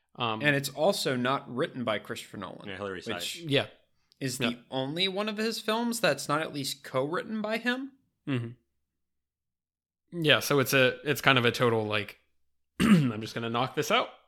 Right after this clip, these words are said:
Speaker 1: and, you know, prove that I can be effective and get a job done."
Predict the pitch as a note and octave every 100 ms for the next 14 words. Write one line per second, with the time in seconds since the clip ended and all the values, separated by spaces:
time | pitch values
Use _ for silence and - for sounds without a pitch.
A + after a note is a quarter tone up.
0 | _ _ - G#3+ F#2 G2 - - _ _
1 | C3 - C3+ G#2+ G#2+ - - _ _ _
2 | _ _ _ _ - D#3 D3 C3+ B2+ A#2+
3 | C3 A#2+ A#2 F2+ - F3+ - D#3+ D3 C3+
4 | - A2+ - C3 - B2+ B2+ G#2+ A2+ A#2
5 | G#2+ A2